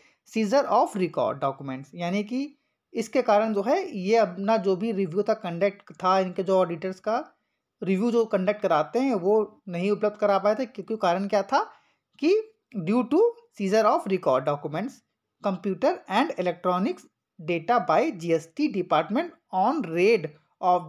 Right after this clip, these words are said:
the premises of twenty, यानी कि इनके रेड जो पड़ी थी जीएसटी डिपार्टमेंट की, जिसके कारण जो भी उनके डेटा थे सारे उनके पास सीज थे। इसी कारण जो है इन्होंने अपना फाइनेंशियल जो, अ, ऑडिटर रिपोर्ट्स होती है वो कंडक्ट नहीं करा पाए हैं।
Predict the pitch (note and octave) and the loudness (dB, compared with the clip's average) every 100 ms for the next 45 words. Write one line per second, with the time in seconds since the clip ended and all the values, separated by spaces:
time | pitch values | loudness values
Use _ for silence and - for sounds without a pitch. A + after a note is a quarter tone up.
0 | B3 C#4 F#4+ - _ _ _ _ _ _ | 0 0 0 -6 _ _ _ _ _ _
1 | _ G3+ G#3 G#3+ C4 C#4 - G#3+ B3 - | _ 0 0 2 0 -2 2 2 2 2
2 | F#3+ F3+ F#3+ F#3 G3+ A3 G3+ F#3+ G3+ E3+ | 0 0 0 2 0 0 -2 0 0 2
3 | G3 G#3 G3 F#3 F#3 E3+ - - F3 F3 | 2 2 2 2 0 -2 -4 -8 -10 -2
4 | F3 D#3+ E3 F3 F3 D#4+ F4 _ _ G3 | 0 0 -2 -10 -6 -6 -6 _ _ -12
5 | F#3 A#3 A3+ F#3+ A3 G3 F#3 G#3 A3 G3+ | -4 -2 2 2 2 0 0 0 -2 -2
6 | F#3 E3+ G3 G#3+ F#3+ D#3+ F#3 E3+ F#3+ F#3 | -2 0 -2 -2 0 0 0 -2 -6 0
7 | F#3 F#3 E3+ F#3 F3+ - D4+ - _ _ | 0 -2 -8 -8 -8 -6 -6 -8 _ _
8 | - F#3 B3 G#3+ F#3 G#3 F#3+ D#3+ A3+ A4 | -10 -4 -2 2 2 2 0 0 0 0
9 | - _ _ _ G3 G3 G#3+ G#3 G#3 B3 | -6 _ _ _ -6 -2 0 0 0 -2
10 | G#3+ F#3 F3+ E3 A3 F#3 F#3 E3+ F#3+ F#3+ | -2 -4 -4 -2 -2 -2 -8 -4 0 0
11 | - F3 E3 D#3 - _ - F3+ F3 E3+ | 0 2 2 0 -4 _ -4 -2 -2 0
12 | G#3 F3+ F3+ G3 G#3 E3 D#3 A3 A#3+ F3+ | -2 0 -4 -4 -4 -4 -8 -4 -4 -4
13 | F3 E3+ F3 - C#3 C3+ C3 A#2 - G#2 | -6 -4 -4 -4 -10 -6 -4 -4 -4 -8
14 | A#2+ - | -10 -14